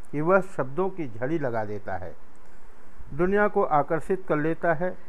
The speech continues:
उसके अंदर शास्त्र वाक्यों का अर्थ करने की अति कुशलता है,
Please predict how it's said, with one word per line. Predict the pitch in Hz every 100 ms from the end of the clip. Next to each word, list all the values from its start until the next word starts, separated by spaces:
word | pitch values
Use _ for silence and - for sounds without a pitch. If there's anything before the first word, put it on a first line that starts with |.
| - - -
उसके | 156 - 185
अंदर | 170 156 165
शास्त्र | 160 - 143 156 170
वाक्यों | 143 131 131 175 170
का | 160
अर्थ | - 147 147 147
करने | 143 139 160
की | 160 165 -
अति | 160 202
कुशलता | 202 131 - 120 120 117
है, | 98 92